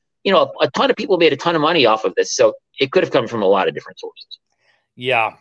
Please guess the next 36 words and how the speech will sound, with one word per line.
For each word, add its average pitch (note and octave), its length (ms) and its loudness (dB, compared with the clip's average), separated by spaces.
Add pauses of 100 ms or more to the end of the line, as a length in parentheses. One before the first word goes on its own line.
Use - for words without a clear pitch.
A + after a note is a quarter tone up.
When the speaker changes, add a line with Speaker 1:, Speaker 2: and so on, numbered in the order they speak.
(140)
Speaker 2:
Hey, E3+ 160 -2
Joe, F#3 260 0
question F#3+ 440 0
for D#3 120 -8
you. C#3 140 -4
So - 160 -16
somebody F#3 500 -10
here D#3+ 200 -10
in D3 220 -10
the C3 120 -12
audience B2+ 520 -8
said A#2 400 -12
that, A2 280 -10
uh, A2 300 -10 (640)
bail E3 260 2
works D#3+ 280 -2
that D3 80 -8
if C#3 160 -8
you D3+ 220 -6
only G3 300 -4
put F3 280 -8
up D#3+ 200 -8
the B2+ 180 -10
ten E3+ 360 -12
percent A#2+ 540 -16
and A#2+ 100 -14
not B2 240 -12
the - 100 -14
hundred, B2 380 -10
you B2 140 -10
don't C#3 200 -8
get D3 200 -16
the B2+ 60 -18
ten C#3 260 -20
percent A#2 440 -14
back. B2 280 -6